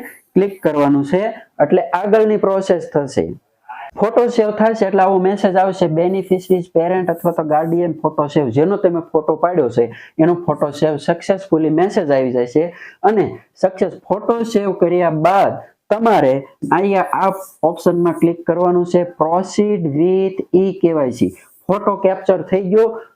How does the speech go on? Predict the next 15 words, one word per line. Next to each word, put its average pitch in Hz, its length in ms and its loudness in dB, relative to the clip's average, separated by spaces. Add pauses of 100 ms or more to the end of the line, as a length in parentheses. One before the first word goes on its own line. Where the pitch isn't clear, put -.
હવે 202 360 4
લાભાર્થીનું 170 1040 0
ઈ 240 140 4
કે 226 180 2
વાય 220 160 2
સી 208 160 0
કરવાનું 160 500 0
છે. 104 160 0 (340)
તો 160 220 -2
ઈ 220 140 2
કે 214 160 0
વાય 165 160 2
સી 143 120 -2
એટલે 143 240 -4
આમાં 208 340 2